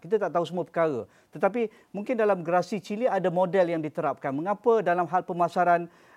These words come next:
ah, ini amat penting diketahui oleh para graduan kita dalam bidang agro makanan ini? Kerana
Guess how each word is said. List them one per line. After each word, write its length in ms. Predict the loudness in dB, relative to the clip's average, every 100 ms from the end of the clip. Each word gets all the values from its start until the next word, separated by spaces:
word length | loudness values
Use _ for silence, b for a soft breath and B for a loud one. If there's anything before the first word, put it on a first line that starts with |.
| b
ah, 80 | -6
ini 260 | -4 0 0
amat 300 | 0 -2 -2
penting 340 | -2 2 2
diketahui 560 | 0 -2 -2 0 -2 -4
oleh 160 | -4
para 240 | -2 0 0
graduan 400 | 2 0 2 -2
kita 180 | -2 -4
dalam 220 | -2 -2 -2
bidang 240 | -2 -2
agro 320 | -4 -4 -4
makanan 380 | -4 -4 -6 -6
ini? 160 | -8 -8
Kerana 240 | -4 -4